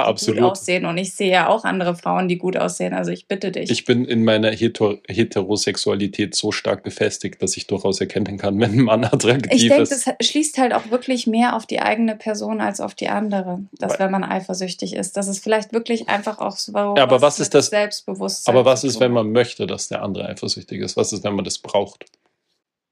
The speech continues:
Speaker 2: Ich muss ganz ehrlich sagen, dass so mit, mit meiner letzten Beziehung, die so mit neunzehn, zwanzig beendet wurde, war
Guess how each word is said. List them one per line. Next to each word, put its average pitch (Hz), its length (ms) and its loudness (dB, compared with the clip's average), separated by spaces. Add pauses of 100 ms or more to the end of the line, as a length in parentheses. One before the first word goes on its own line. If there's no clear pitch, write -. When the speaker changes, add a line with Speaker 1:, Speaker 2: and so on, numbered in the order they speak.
(640)
Speaker 2:
Ich 135 140 4
muss 160 160 6
ganz 185 160 4
ehrlich 139 280 2
sagen, 127 240 4
dass 123 220 4
so 120 320 4 (420)
mit, 123 380 2 (300)
mit 123 400 2 (140)
meiner 117 720 2
letzten 113 1000 0
Beziehung, 113 680 -2
die 107 160 -2
so 107 200 -2
mit 101 200 -2
neunzehn, 104 680 -2
zwanzig - 500 -4
beendet 113 440 -2
wurde, 104 400 0 (360)
war 101 600 0